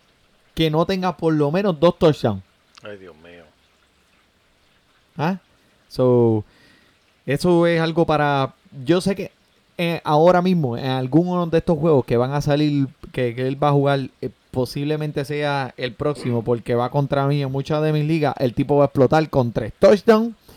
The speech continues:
Speaker 1: y me los va a hacer en la cara por hablar de él.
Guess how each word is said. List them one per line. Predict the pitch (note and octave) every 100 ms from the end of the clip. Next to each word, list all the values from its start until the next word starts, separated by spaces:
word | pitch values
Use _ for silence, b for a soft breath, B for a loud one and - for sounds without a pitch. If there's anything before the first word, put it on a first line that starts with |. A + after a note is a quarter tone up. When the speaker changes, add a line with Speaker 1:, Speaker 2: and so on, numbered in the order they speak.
| B B
Speaker 1:
y | C3 C3 B2 A#2+ A#2 A2+ - -
me | A#2+
los | A#2+
va | G#2+ C3
a |
hacer | - D3
en | C#3
la | G#2+
cara | A2 G#2+ F#2+ - _
por | - A2+
hablar | G#2+ A#2 B2+ B2 _ _ _ _ _ _ _
de | - B2+ G#2
él. | G2+